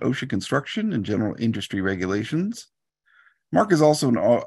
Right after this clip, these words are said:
authorized osha outreach construction trainer and a walkway auditor certifi-, certificate holder. His areas of expertise include workplace violence, electrical safety, fall protection, forklift compliance,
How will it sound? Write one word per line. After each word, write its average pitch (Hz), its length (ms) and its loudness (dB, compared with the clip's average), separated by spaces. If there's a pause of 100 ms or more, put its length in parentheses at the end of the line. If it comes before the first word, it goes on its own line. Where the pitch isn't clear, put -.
(140)
authorized 156 560 0
osha 123 320 -2
outreach 113 460 -4
construction 190 500 -6
trainer 208 640 -6
and 107 180 -2
a 101 140 0
walkway 147 800 2
auditor 139 440 2
certifi-, 131 540 -6 (120)
certificate 135 600 -2
holder. 92 420 -2 (1040)
His 120 180 2
areas 139 440 4
of 127 80 2
expertise 123 560 -2
include 120 280 0
workplace 117 460 -6
violence, 139 800 -2
electrical - 440 -4
safety, 165 520 -2
fall - 320 0
protection, 160 640 0
forklift 113 540 -2
compliance, 117 720 -2